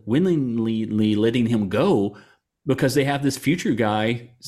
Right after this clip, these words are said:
who sat on the bench the entire time thinking, "This is it. This is the future. This is the guy we're gonna have for two years if everything's great, three years if he's a good college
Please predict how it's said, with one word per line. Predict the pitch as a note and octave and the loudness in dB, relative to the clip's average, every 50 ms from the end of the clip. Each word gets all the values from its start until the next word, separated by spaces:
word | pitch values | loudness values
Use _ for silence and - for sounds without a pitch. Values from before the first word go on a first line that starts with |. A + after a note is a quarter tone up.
| - _ | -12 _
who | - B2+ B2 | -4 -2 -2
sat | A#2+ - C#3 C3 | 0 0 0 0
on | C3+ | 2
the | C3+ B2 | 2 2
bench | A#2+ D3+ G3+ - - | 2 0 -2 -2 -2
the | A#2+ | -2
entire | G#2+ G#2 - A2 G2+ | -2 -2 -2 -2 -4
time | G2 - A#2+ A#2+ A2 | -2 -2 -4 -4 -2
thinking, | C3 B2 A#2 G2 | -2 -2 -2 -2
"This | F2+ G2+ - - | -2 -2 -2 -2
is | A#2 G2+ A#2+ | -2 -2 0
it. | E3 F#3+ - | -2 -2 -2
This | G#2 G2+ - A#2 | -4 -6 -6 -6
is | G#2 - | -6 -6
the | A2 | -6
future. | - - A#2 A2 A2 C#3 B2 | -4 -2 -2 -2 0 0 0
This | G#2+ G#2+ - - | 0 -2 -4 -6
is | A2+ G#2 | -6 -6
the | - G#2 | -4 -4
guy | A#2 A#2 A#2 A2 | -2 -2 0 0
we're | G#2+ | -2
gonna | G#2 G#2 G2+ | -2 -2 -2
have | A2 B2 C3 B2+ | -2 -2 -2 -2
for | B2+ - G#2+ G2 F#2+ F#2 F#2 - - _ _ _ _ _ | -2 -2 -2 -2 -2 -2 -6 -10 -18 _ _ _ _ _
two | - - D#3+ D3 | -4 0 2 2
years | C3+ B2 A#2+ C3 C#3+ C#3+ B2 - A2 | 4 4 2 2 2 2 0 0 -2
if | F#2 | 0
everything's | A#2 A2+ A2+ A2+ A#2 A2 G2 F#2 | 0 0 0 0 0 0 -2 -4
great, | F#2+ - - F#2+ C3+ D3+ C3 G#2 G2+ - - _ - | -6 -8 -6 -4 -2 -2 -2 -2 -4 -8 -14 _ -4
three | A#2 A#2+ C3 C3 | 0 2 2 2
years | A#2+ A2 A2+ A2+ G#2+ - | 2 2 2 2 2 0
if | A2 - | -2 -2
he's | A2+ A2 G2+ G2 - - - - - _ _ _ _ _ _ _ _ - | 0 0 0 -2 -4 -10 -18 -20 -20 _ _ _ _ _ _ _ _ -6
a | G#2+ | -4
good | G#2 G2+ B2+ G#2+ - | 0 0 0 0 0
college | - B2 A2+ G2+ F#2+ | 0 0 0 0 -2